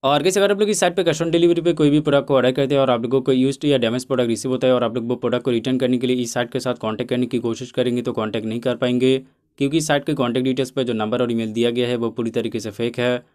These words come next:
अगर आप लोग इस नंबर और ईमेल पे कॉन्टैक्ट करेंगे तो आप लोगों को किसी भी तरह की रिस्पॉन्स नहीं मिलेगा। और गाइस, ये साइट ट्रस्ट नहीं है। इस साइट का वेब सेक्शन में कोई सोशल मीडिया अकाउंट ओनर के बारे में डिटेल्स भी दिखने को नहीं मिलेगा।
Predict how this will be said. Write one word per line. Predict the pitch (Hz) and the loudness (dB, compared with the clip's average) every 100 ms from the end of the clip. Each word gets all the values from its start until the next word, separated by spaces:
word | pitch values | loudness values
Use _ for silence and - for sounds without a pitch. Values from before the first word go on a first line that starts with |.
| _ _ | _ _
अगर | 110 120 | -4 -2
आप | 143 | 0
लोग | 151 147 | -2 -2
इस | 131 | -2
नंबर | 113 127 | -2 0
और | 131 | 0
ईमेल | 120 117 | -2 -4
पे | 113 | -4
कॉन्टैक्ट | 107 104 117 | -4 -6 -4
करेंगे | 120 123 120 | -2 -2 -2
तो | 117 | -2
आप | 104 | -2
लोगों | 107 117 | -4 -4
को | 120 120 | -4 -6
किसी | 120 135 | -6 -4
भी | 127 | -4
तरह | 120 117 | -4 -4
की | 120 | -4
रिस्पॉन्स | 113 - 117 110 | -4 -4 -6 -6
नहीं | 107 117 | -6 -2
मिलेगा। | 123 120 123 127 127 _ _ _ _ _ _ _ _ | -2 2 2 2 -2 _ _ _ _ _ _ _ _
और | 135 143 | 0 2
गाइस, | 160 185 | 2 2
ये | 196 | 2
साइट | 208 - | 2 2
ट्रस्ट | 170 156 | 2 2
नहीं | 170 156 170 | 0 2 0
है। | |
इस | 165 | 2
साइट | 160 156 | 2 2
का | 156 | 2
वेब | 139 | 2
सेक्शन | 147 139 151 | 0 -2 0
में | 151 | 2
कोई | 151 | 2
सोशल | 143 127 135 | 0 0 2
मीडिया | 135 135 127 | 2 4 2
अकाउंट | 117 139 139 | 2 0 2
ओनर | 123 123 | 2 2
के | 135 | 2
बारे | 131 | 2
में | 135 139 | 2 2
डिटेल्स | 120 127 120 | 2 0 0
भी | 135 | 0
दिखने | 139 117 123 | 0 -2 -2
को | 143 | 0
नहीं | 143 120 | 0 2
मिलेगा। | 123 120 127 | 0 2 2